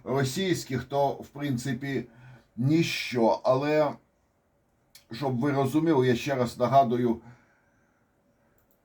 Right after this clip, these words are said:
чим дозволили стріляти і наскільки це ефективно, що ми зможемо вражати на дальність до вісімдесяти кілометрів, не більше, території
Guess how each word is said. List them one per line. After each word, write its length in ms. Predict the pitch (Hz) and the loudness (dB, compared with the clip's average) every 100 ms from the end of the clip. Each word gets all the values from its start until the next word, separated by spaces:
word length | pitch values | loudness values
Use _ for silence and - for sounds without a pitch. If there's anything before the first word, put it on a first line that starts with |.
| _ | _
чим 280 | - 196 165 | 2 4 6
дозволили 720 | 165 139 147 165 156 147 143 | 6 4 6 6 6 2 0
стріляти 680 | - 156 147 151 170 165 160 | -2 -2 0 8 8 6 0
і 160 | 151 | -6
наскільки 520 | 143 143 - 170 147 135 | -2 -4 -2 -4 -2 -6
це 260 | - 147 | -4 -4
ефективно, 640 | 143 151 135 143 127 113 | -2 -2 -4 0 2 2
що 160 | 113 135 | 2 0
ми 140 | 139 | 0
зможемо 540 | 135 139 131 135 135 131 | 0 2 2 2 2 4
вражати 640 | 127 135 127 156 151 127 | 4 4 6 6 4 2
на 180 | 113 123 | 0 0
дальність 500 | 113 139 131 123 107 | 6 6 6 0 -2
до 140 | 131 | -2
вісімдесяти 720 | 127 120 120 120 117 120 113 113 | -2 -2 -4 -4 -4 -4 -4 -4
кілометрів, 760 | 113 113 117 127 123 123 113 | 0 4 4 4 2 2 4
не 160 | 113 123 | 6 4
більше, 520 | 107 120 107 - 101 | 2 2 2 0 -10
території 840 | 98 107 110 113 110 107 107 101 | -6 0 0 0 -2 2 2 0